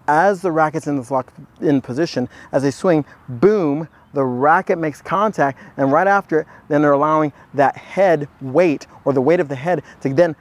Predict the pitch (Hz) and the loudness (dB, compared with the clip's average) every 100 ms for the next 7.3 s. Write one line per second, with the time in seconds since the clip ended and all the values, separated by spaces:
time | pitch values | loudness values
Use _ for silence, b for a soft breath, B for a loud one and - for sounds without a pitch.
0 | _ 170 156 147 135 147 143 110 90 101 | _ -6 -4 -2 0 0 -4 -10 -14 -20
1 | B - 151 143 165 147 - 151 160 - | B -10 -6 -2 -2 -2 -6 -2 -2 -2
2 | 139 117 143 147 139 B - 147 139 139 | -4 0 2 2 0 B -2 -2 0 -4
3 | 123 - 170 196 160 135 B B - 151 | -4 -8 -2 0 0 -2 B B -4 -2
4 | 135 - - - 196 190 165 156 165 - | -2 -6 -20 0 2 2 0 -2 -4 -2
5 | 196 151 - B - 147 131 - 147 208 | 0 0 -2 B -8 -8 -8 -10 -2 -2
6 | 202 202 240 247 156 131 - _ 147 123 | 0 0 0 2 0 0 -6 _ -8 -4
7 | 165 180 165 | 0 0 -2